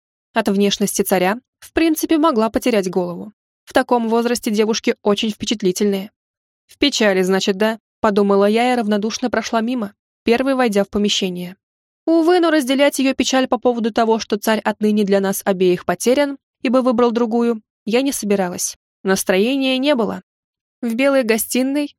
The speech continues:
в просторной зале с обитыми бархатом диванчиками вдоль стен, нас уже ждали... женихи.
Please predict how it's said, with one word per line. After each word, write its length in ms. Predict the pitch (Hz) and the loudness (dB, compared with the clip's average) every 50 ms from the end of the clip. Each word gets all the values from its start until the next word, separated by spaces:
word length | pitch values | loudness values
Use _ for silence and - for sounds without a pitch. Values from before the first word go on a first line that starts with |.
| _ _ | _ _
в 120 | - - - | -16 -6 -2
просторной 540 | - 233 233 - - 226 220 214 214 214 | 0 0 0 2 0 0 0 2 2 2
зале 300 | 202 202 226 247 254 214 | 2 2 2 0 0 0
с 100 | 208 - | -2 0
обитыми 360 | 214 202 208 220 214 226 220 220 | 0 0 0 0 0 0 0 0
бархатом 480 | 196 220 214 208 - 214 - 208 202 | 0 0 0 -2 -2 -4 -2 0 0
диванчиками 640 | 190 196 185 208 233 269 - - 247 - 196 190 185 | 2 2 2 0 0 -4 -4 -6 -4 -2 -2 -2 -2
вдоль 200 | 175 185 180 175 | -2 -2 -2 -2
стен, 360 | - - - 202 185 185 - _ _ _ _ _ _ - | -4 -6 -4 -6 -6 -6 -10 _ _ _ _ _ _ -2
нас 260 | 226 247 285 - - | 0 0 0 0 -2
уже 160 | 262 240 247 | -2 0 0
ждали... 640 | 226 202 185 208 214 220 220 214 208 196 - - - _ _ _ _ _ - | 0 2 2 2 2 2 2 2 0 0 -2 -6 -12 _ _ _ _ _ -6
женихи. 520 | 185 180 185 175 165 160 - - 233 269 | -2 0 0 0 -2 -2 -4 -6 -6 -6